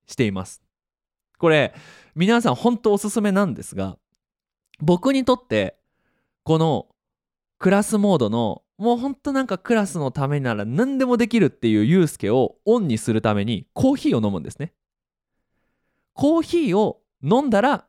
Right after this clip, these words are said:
「はい、じゃあ仕事のユうスケ」っていう風に決めてるんです。これ、すごくシンプルではあるんですけど、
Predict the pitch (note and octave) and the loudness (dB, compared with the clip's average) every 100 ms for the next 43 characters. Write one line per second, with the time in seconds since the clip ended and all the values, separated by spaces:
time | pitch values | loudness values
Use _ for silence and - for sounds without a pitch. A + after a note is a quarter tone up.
0 | _ _ G3 B3+ - _ - B2 A2 G#2+ | _ _ -2 -2 -4 _ -4 0 0 -2
1 | A2+ A2+ A2+ A2 A2+ G2+ - A3+ - _ | -4 -2 -2 0 0 -2 -2 -4 -4 _
2 | A2+ G2 A2+ F#2 - _ - D3+ C#3+ B2+ | -4 -2 -4 -8 -12 _ -4 -2 0 0
3 | G2 - - _ _ _ _ _ _ _ | -2 -8 -16 _ _ _ _ _ _ _
4 | _ G3 A3+ D#3+ _ _ _ _ _ _ | _ 0 0 0 _ _ _ _ _ _
5 | _ _ _ _ _ _ - D#3 D#4 - | _ _ _ _ _ _ -4 0 2 2
6 | C#3+ - C#4 E4+ - D3 G2+ B2+ F3 G#2 | -2 0 -4 -2 -2 0 2 2 2 0
7 | - D3+ A3 D#3 F#2+ F2+ - F2 A2 F#2+ | -2 0 0 0 -4 -10 -8 -2 0 0